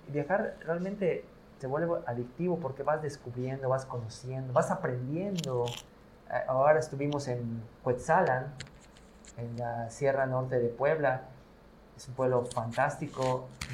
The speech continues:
muy aislado, bueno, difícil de llegar, o sea, acce-, accesibilidad difícil, porque tienes que vo-,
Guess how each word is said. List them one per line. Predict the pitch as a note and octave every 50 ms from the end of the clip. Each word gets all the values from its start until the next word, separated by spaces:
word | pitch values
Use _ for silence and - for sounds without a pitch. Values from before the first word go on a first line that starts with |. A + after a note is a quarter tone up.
| A#2+
muy | A#2+ B2+ C3+ C3+ D3 E3 F3 F3
aislado, | E3 D3 C#3 C3 C3+ C3 B2+ B2+ C3+ C#3 - -
bueno, | C#3+ D3 B2+ A#2 A#2+ B2+
difícil | B2+ C3+ C3 D3+ F3+ F#3 G3 F#3+ E3 C3+
de | B2+ A#2+ A#2+
llegar, | A#2 A#2 A#2 B2+ D#3+ F3
o | E3
sea, | - C#3
acce-, | A#2+ - - A#2+ B2 -
accesibilidad | - - - B2+ A#2 C3 B2 B2+ B2 B2+ B2+ C#3+ D3 C#3+
difícil, | C#3 C3 - - C#3 C#3 - - E3+ E3 E3 E3 - - - - - - - - - - - - - - - -
porque | A#2 A#2 A#2+
tienes | B2 C#3+ C#3 C#3
que | C#3+
vo-, | B2+ B2+ B2 -